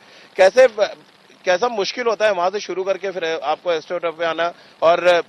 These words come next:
जो foreign teams हैं उसके साथ, अ, करना, खासतौर से यूपी से, अ, आकर आपको international hockey में जाना?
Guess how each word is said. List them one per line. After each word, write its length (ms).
जो 100
foreign 300
teams 320
हैं 100
उसके 200
साथ, 240
अ, 280
करना, 300
खासतौर 360
से 80
यूपी 340
से, 240
अ, 40
आकर 520
आपको 240
international 440
hockey 200
में 120
जाना? 200